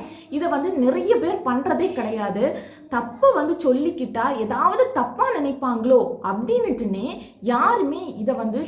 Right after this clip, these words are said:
சொல்லாம இது எங்க போய் முடியும் அப்படின்னு பாத்தீங்கன்னா, ஏதாவது ஒரு இக்கட்டான சூழல்ல போய் முடியும். So கண்டிப்பா நீங்க மெயின்டெயின் பண்ணக்கூடிய உறவு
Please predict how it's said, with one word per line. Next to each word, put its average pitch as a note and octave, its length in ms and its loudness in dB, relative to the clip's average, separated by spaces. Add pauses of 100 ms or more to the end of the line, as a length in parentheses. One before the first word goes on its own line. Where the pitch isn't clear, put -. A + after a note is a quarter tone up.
சொல்லாம C4 560 0 (540)
இது B3+ 300 0
எங்க D4 280 0
போய் F#4 220 2
முடியும் C4 400 2
அப்படின்னு A#3+ 380 0
பாத்தீங்கன்னா, G#3+ 640 -4
ஏதாவது C#4 600 2
ஒரு C4 160 0 (120)
இக்கட்டான C4 880 -4
சூழல்ல C4+ 520 -2
போய் B3+ 160 0
முடியும். G3+ 440 -2 (340)
So A3 260 -6
கண்டிப்பா C4 680 0 (500)
நீங்க D#4 420 -2 (220)
மெயின்டெயின் F#4+ 460 -2
பண்ணக்கூடிய C4+ 600 -4
உறவு C4 480 0